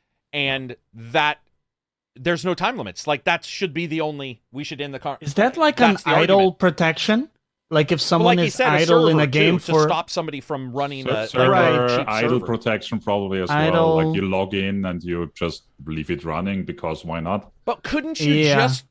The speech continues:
Speaker 1: do a check on that machine too? Like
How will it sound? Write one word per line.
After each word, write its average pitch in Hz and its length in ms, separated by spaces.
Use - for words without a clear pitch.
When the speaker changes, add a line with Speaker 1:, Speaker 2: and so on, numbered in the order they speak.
Speaker 1:
do 190 220
a 139 80
check - 480
on 156 140
that 143 260
machine 151 540
too? 185 420
Like 147 160